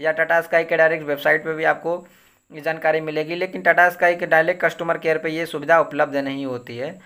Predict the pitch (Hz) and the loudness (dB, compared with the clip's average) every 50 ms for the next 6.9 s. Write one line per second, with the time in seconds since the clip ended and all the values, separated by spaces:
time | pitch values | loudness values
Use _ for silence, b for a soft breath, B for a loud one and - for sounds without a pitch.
0 | b b b b - - - 156 160 160 160 165 165 175 175 165 160 156 - - | b b b b -12 -6 0 2 2 4 4 4 4 4 0 -2 -6 -8 -8 -8
1 | 156 156 151 165 165 156 160 170 165 165 160 151 151 147 151 147 156 156 156 - | -8 -6 -4 -2 -2 -2 -2 -2 0 2 2 2 2 0 -2 -2 -2 -2 -2 -2
2 | 160 143 139 139 139 - 147 143 151 160 170 185 185 190 170 160 - - 139 139 | 0 2 2 2 2 2 -2 -2 -2 -2 -4 -8 -6 -4 -4 -4 -4 -4 -6 -6
3 | 135 139 - 151 143 135 135 - - 127 127 127 127 123 120 120 117 117 117 120 | -6 -6 -6 -4 -4 -4 -4 -6 -8 -10 -8 -10 -8 -8 -6 -6 -6 -6 -10 -14
4 | b b b b b b b _ 139 143 143 139 135 131 127 127 123 123 123 123 | b b b b b b b _ -14 -12 -10 -6 -4 -2 -2 -2 -4 -6 -10 -14
5 | 120 - - - 156 151 - 185 180 175 - 185 180 185 185 175 175 170 - 180 | -16 -10 -6 -4 -4 -2 2 2 2 4 2 2 2 2 0 0 0 2 4 4
6 | 175 196 214 214 196 175 156 - 175 160 147 147 143 147 170 202 226 | 4 4 4 2 2 2 2 2 2 0 0 2 2 2 0 -2 -4